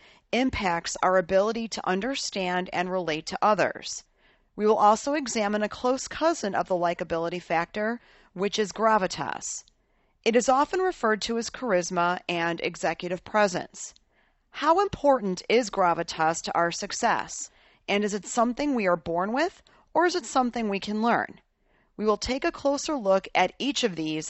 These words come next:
in this episode. So let's start by taking a look at likability. The analysis seems simple enough. If people like you, you will be happy and successful. But if it is that easy,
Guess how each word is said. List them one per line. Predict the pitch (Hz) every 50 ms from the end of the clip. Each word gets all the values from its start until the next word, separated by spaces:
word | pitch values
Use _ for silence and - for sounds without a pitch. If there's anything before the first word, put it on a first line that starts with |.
| -
in | 165 170 165
this | 170 180 - -
episode. | 151 156 - 160 147 - - 143 113 82 - - - _ _ _ _ _ _ _ _ _ _ _ _ _ _
So | - - 320
let's | 311 269 370 285 - -
start | - - 320 302 311 302 - _ _
by | - 240
taking | 233 - 233 226 - 226 247
a | 247
look | 220 185 180 185 185 - -
at | - - -
likability. | 175 175 175 175 185 170 170 156 156 151 143 - 101 73 - - _ _ _ _ _ _ _ _ _ _ _
The | 269 294
analysis | 294 277 285 285 302 339 339 - - 339 -
seems | - - 214 202 214 220 - - -
simple | - - 180 165 170 175 185
enough. | 196 208 233 254 190 - - - - - _ _ _ _ _ _ _ _ _
If | - 185 175 -
people | - 196 185 175 254 294
like | 311 269 208 196 185 - -
you, | 190 170 170 185 226 247 - _ _ _ _
you | - 165 170 202
will | 226 247
be | 220 294 302
happy | 277 254 220 180 180 - - 214 208
and | 147 175 175 175
successful. | - 226 - - - 285 277 285 - - - - 107 - - - _ _ _ _ _ _ _ _ _ _ _
But | - 277
if | 294 - -
it | 294
is | 285 277 220
that | 208 285 277 294 330 349 -
easy, | - 247 269 294 311 226 - 180 123 95 98 -